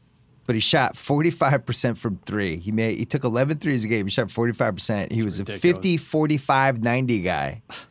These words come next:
Speaker 1: And he feels like there's another level to go up. So what's another level?
Speaker 2: Yeah.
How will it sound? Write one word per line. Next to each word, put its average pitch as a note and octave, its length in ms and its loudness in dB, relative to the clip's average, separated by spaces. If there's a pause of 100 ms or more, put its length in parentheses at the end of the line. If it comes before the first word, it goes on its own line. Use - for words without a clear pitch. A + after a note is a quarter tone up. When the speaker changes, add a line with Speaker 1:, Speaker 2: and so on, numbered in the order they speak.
(340)
Speaker 1:
And C3+ 160 4
he D#3 100 4
feels E3+ 320 2
like D#3+ 140 0
there's B2 200 0
another B2 360 2
level A2+ 280 0
to G#2+ 60 0
go G#2+ 240 0
up. C3+ 240 0
So - 160 0
what's A2+ 380 0
another B2+ 320 2
level? G#2+ 420 -2 (300)
Speaker 2:
Yeah. G#2+ 220 -6